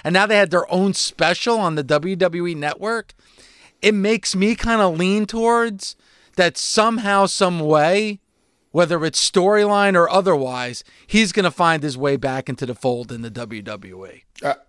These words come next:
Speaker 2: and fair enough. I, I can't argue your assessment because, uh, half of what I said earlier i-, is basically the same.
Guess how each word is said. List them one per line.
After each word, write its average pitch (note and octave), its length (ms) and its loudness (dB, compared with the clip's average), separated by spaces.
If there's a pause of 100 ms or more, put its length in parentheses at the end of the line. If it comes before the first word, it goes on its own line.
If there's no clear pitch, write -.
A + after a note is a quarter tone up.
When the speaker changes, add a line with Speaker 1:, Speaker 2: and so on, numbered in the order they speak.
Speaker 2:
and D#3 180 2
fair F3 240 4
enough. G3+ 280 2
I, D3+ 320 0
I F3 80 0
can't C#4+ 420 2
argue C3 440 2
your B2 460 2
assessment C3 680 0 (460)
because, E3 400 0 (200)
uh, C3 140 -2
half F#3 300 2
of E3+ 80 2
what F3 100 4
I E3 120 2
said D#3+ 260 0
earlier E3+ 460 4
i-, - 120 -4
is E3+ 280 0
basically F3+ 500 -2
the E3+ 80 -6
same. A3+ 420 -2